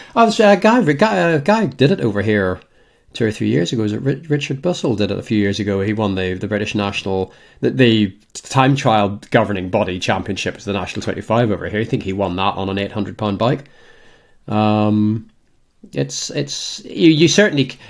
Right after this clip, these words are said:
you know, if you want to optimize it to the nth degree, you can spend all the money in the world. If you are kind of a good bike rider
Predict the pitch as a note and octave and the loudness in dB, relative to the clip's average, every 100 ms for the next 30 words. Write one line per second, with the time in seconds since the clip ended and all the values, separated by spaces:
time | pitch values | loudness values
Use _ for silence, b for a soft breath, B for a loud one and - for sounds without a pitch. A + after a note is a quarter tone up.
0 | B F3+ D3+ E3 C#3+ D3+ C#3+ F3 G3 D3+ | B 4 6 4 2 2 4 4 2 0
1 | C3 C#3+ - A#2+ A2+ A#2 G#2+ A2 A2+ A2+ | 0 0 2 2 2 0 -6 -2 0 0
2 | - G2 A#2 C3 D#2 - _ _ _ _ | -2 -6 0 2 0 -8 _ _ _ _
3 | - G#2+ - - A2+ F#2+ G2 F2 F2+ F2 | -8 -6 -6 -2 0 2 0 0 -4 -6
4 | D#2 D#2+ B2+ D3+ F#2 G#2+ - b b b | -8 -2 0 2 0 -6 -10 b b b
5 | b b - C#3 C3 C3 C3+ A#2 A#2+ A2+ | b b 0 2 4 6 6 8 6 4
6 | A2 A#2 G2+ F#2 - D3+ A2 F2+ - _ | 2 0 -2 -4 2 4 4 -2 -10 _
7 | _ _ A#2 C3 A#2 G2 F#2 F2+ F2+ | _ _ 0 2 2 0 0 -2 -4